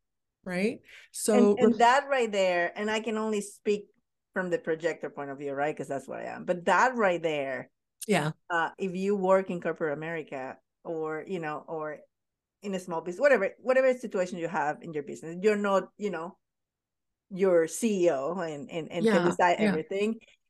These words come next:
Speaker 2: I cannot explain to you how many bitterness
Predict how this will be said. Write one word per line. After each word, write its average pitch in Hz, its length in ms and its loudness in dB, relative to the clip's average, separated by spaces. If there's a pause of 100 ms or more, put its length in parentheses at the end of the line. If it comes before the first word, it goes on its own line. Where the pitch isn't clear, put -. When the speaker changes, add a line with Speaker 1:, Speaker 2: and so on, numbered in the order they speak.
(760)
Speaker 2:
I 208 200 4
cannot 247 380 0
explain 220 680 -2
to 247 100 -6
you 156 480 -6 (260)
how 202 260 0
many 208 680 -2 (960)
bitterness 202 920 2